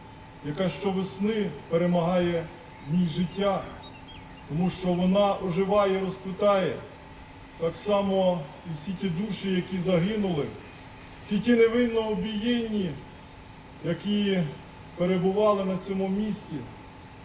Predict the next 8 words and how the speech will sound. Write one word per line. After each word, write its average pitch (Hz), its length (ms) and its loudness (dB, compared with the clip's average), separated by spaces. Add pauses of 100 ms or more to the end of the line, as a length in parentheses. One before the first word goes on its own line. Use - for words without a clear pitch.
(320)
і 160 40 0
знали, 214 540 6
що 202 240 -4
вони 208 540 0 (200)
проживають 185 580 2
останні 190 480 -2 (100)
свої 185 200 -6
дні. 170 340 -2